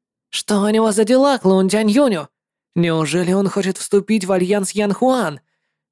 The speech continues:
Не похоже!" Имя Лин Тянь было просто слишком известно. Он везде занимал первое место,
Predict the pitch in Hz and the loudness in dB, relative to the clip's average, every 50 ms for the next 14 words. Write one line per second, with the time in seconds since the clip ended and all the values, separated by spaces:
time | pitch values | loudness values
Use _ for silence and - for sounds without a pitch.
0 | _ 196 202 196 196 190 - 220 214 196 - 233 233 208 180 165 180 214 190 - | _ 0 2 2 2 0 0 -2 -2 -2 0 0 2 2 2 0 -2 -4 -4 -6
1 | - _ _ _ _ _ _ _ _ _ _ _ _ _ _ _ _ _ - 208 | -8 _ _ _ _ _ _ _ _ _ _ _ _ _ _ _ _ _ 2 4
2 | 196 175 170 160 165 165 170 - 226 233 214 208 226 226 214 202 - 233 208 - | 4 4 4 2 0 -2 -2 -2 -2 -2 0 2 2 2 0 0 0 -2 -2 -2
3 | - 226 - - - 220 214 - - 220 214 214 185 180 190 190 135 - - - | -2 -4 -2 0 0 0 0 0 0 0 2 2 0 0 0 -2 -2 -2 -6 -12
4 | - - _ _ _ _ _ _ _ _ _ 175 165 156 151 151 151 139 143 160 | -14 -16 _ _ _ _ _ _ _ _ _ 0 0 2 2 2 0 2 2 2
5 | 165 151 160 156 156 156 160 170 165 - 196 185 175 170 190 185 175 175 180 202 | 2 2 0 0 0 0 0 0 0 2 0 0 2 2 2 2 2 2 2 2
6 | 226 208 - - 131 - | 0 -2 -4 -8 -10 -10